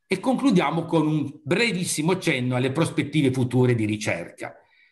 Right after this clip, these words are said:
In questi ultimi vent'anni sono pervenute a Torino da scienziati da tutto il mondo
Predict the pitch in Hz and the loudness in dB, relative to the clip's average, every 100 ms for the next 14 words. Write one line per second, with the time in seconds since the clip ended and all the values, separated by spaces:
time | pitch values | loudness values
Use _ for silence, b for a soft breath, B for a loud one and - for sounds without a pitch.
0 | b b _ 190 175 233 220 247 185 180 | b b _ -6 -2 0 2 0 2 2
1 | 156 165 165 170 135 131 139 160 - - | 4 2 2 -2 -4 -6 -6 -6 -6 -4
2 | 151 131 147 135 160 160 143 120 131 147 | -2 0 -2 2 2 2 0 0 2 2
3 | 135 113 107 107 - 110 104 131 135 127 | 2 0 -2 -4 -4 -4 -2 -2 -2 -4
4 | 120 104 101 92 107 - 127 117 160 175 | -8 -8 -10 -10 -6 -2 0 2 2 2
5 | 117 117 143 | 0 -2 -4